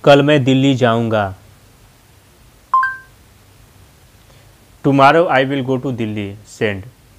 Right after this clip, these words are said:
क्या कर रही हो?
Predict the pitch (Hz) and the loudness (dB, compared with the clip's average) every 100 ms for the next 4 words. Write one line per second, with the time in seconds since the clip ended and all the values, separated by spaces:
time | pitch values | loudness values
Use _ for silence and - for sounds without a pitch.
0 | - - _ _ _ _ - _ _ _ | -20 -20 _ _ _ _ -20 _ _ _
1 | _ _ _ _ _ _ _ _ - - | _ _ _ _ _ _ _ _ -10 -8
2 | - - _ 143 135 131 135 127 127 123 | -8 -12 _ 2 2 2 -2 0 0 0
3 | 113 98 | -2 -6